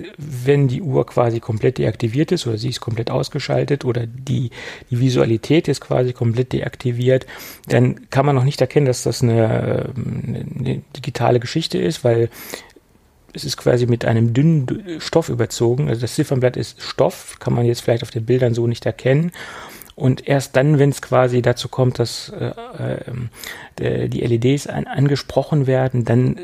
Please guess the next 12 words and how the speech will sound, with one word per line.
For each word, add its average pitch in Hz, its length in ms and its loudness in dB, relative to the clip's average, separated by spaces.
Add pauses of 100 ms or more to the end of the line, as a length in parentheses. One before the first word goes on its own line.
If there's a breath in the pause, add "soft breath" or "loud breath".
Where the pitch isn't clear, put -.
(100)
scheint 131 360 2
es 131 140 0
quasi 117 380 0
durch 113 200 -2
diesen 117 380 0
hauchdünnen 117 580 -2
Grauen, 131 560 2
in 123 140 -2
dem 120 160 0
Fall 117 180 -2
Grauen, 127 480 2
wenn, 123 140 -2